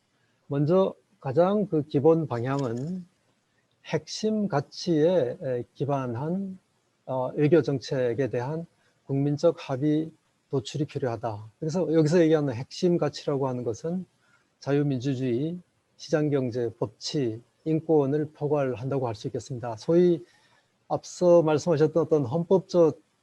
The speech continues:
가치가 핵심 가치와 대동소이할 걸로, 어, 생각을 하고 있고요. 그다음에 우리, 어, 내부의 어떤 갈등과 분열의 구조를 어떻게 극복하느냐.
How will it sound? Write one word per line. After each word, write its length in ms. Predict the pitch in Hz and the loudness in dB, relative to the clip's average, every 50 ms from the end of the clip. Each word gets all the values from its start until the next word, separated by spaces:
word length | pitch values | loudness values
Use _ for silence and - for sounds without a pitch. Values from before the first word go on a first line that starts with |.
| _ | _
가치가 520 | - 156 147 - - - 156 139 160 156 135 | -4 -4 -4 -4 -4 -6 -2 0 0 0 0
핵심 400 | 113 - - - - 156 160 156 | -2 -6 -6 -6 -4 -4 0 0
가치와 680 | 151 143 117 - - - 143 135 143 139 131 127 123 - - _ _ _ _ _ _ _ | 0 -2 -2 -6 -6 -4 -4 -2 0 0 -2 -2 -4 -6 -10 _ _ _ _ _ _ _
대동소이할 800 | - 143 135 160 156 151 139 - 151 147 147 143 135 123 120 127 120 | -4 0 2 2 2 2 2 2 2 2 2 2 0 0 -2 -4 -4
걸로, 500 | - 135 123 127 123 123 - 117 110 110 | -4 -2 0 0 0 0 -2 -4 -6 -6
어, 20 | |
생각을 400 | 104 - 143 131 131 120 120 98 | -6 -6 -6 -4 -4 -4 -6 -6
하고 160 | 117 135 139 127 | -8 -6 -6 -6
있고요. 340 | 104 - - 143 143 120 101 - _ _ _ _ _ _ _ _ _ _ - - _ _ _ _ _ _ | -6 -6 -6 -6 -6 -6 -8 -14 _ _ _ _ _ _ _ _ _ _ -20 -20 _ _ _ _ _ _
그다음에 200 | 151 175 185 175 | 0 2 4 6
우리, 420 | 170 175 202 202 196 190 190 190 | 6 6 6 6 6 6 6 4
어, 420 | 160 143 139 139 135 131 127 127 127 | 4 2 0 2 2 2 0 0 0
내부의 420 | 123 123 127 135 151 156 190 214 214 | 0 2 4 6 6 6 6 6 6
어떤 260 | 190 170 - 190 175 | 6 6 2 0 0
갈등과 500 | - 131 117 110 - 151 151 151 143 123 | 0 -4 -4 -4 -4 -2 0 2 2 0
분열의 540 | - - 156 170 170 180 180 175 170 170 151 | 0 0 0 0 2 2 2 4 4 2 2
구조를 480 | - 156 143 151 143 131 143 160 170 160 | 0 0 0 2 2 2 0 0 0 -2
어떻게 260 | 123 - 165 180 170 | -2 0 2 2 2
극복하느냐. 720 | - 139 123 - 165 131 139 135 127 127 131 117 104 101 | 2 0 2 2 2 2 2 0 -2 -2 -4 -4 -6 -10